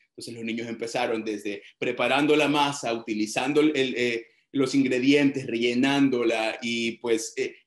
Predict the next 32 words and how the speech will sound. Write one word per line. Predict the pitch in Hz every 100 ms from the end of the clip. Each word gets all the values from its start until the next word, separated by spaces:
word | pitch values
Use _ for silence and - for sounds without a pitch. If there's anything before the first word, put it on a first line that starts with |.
| -
e-, | 151
e-, | 156 147 -
ellos | 165 170
se | 170
involucraron | 147 123 123 143 143 165 156
en | 123
el | 110
proceso, | - 104 101 107 101 - 90 - _
aprendieron | 117 113 120 127 139 160
a |
seguir | 156 135 123 135 170 156 127
y, | 120
y | 123 131 131 - _
además | 120 113 113 113 147 -
aprendieron | 123 120 117 120 135
un | 131
vocabulario | 127 120 107 104 113 131 113
nuevo | 101 98 95
también | - 123 127 185
mientras | 147 110 104
estaban, | - 110 110 117 123 123 _ _
eh, | 123 117 113 113
entretenidos | 139 139 135 139 135 127 131 156 - -
preparando | 151 135 107 107 104
pupusas, | 104 95 - -
por | 98
ejemplo. | 92 - - _ _ _ _
También | - 127 139
hay | 143
otros | 131 - 151 -
clubes | 165 151 151
temáticos | 127 - - 107 - 113 131 -